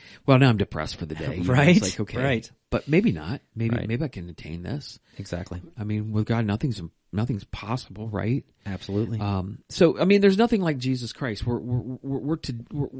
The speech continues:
Speaker 1: we're to live for him. We're to have his attitude. We're
Speaker 2: Right.
Speaker 1: to love people. We're to do all this. And so I guess what I did is I just wanted to encourage people yesterday actually to speak up for Jesus Christ.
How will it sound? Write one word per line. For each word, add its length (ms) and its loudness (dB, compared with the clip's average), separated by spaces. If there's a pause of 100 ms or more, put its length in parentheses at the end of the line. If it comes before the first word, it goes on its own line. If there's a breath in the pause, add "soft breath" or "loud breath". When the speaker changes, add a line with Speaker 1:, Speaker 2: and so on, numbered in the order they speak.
(140)
Speaker 1:
we're 140 -4
to 120 -2
live 180 2
for 100 -4
him. 180 2
We're 120 0
to 160 -2
have 220 -2
his 280 -6
attitude. 600 2 (300 loud breath)
We're 100 2
Speaker 2:
Right. 60 6
Speaker 1:
to 80 4
love 320 4
people. 340 2
We're 140 4
to 140 -10
do 200 4
all 120 2
this. 220 0 (360 loud breath)
And 240 0
so 240 0
I 140 2
guess 260 2
what 220 4
I 80 10
did 160 8
is 100 6
I 80 8
just 220 2
wanted 200 4
to 60 2
encourage 400 4
people 280 0
yesterday 580 0
actually 300 -4
to 60 0
speak 280 0
up 100 0
for 100 -4
Jesus 360 -2
Christ. 420 -4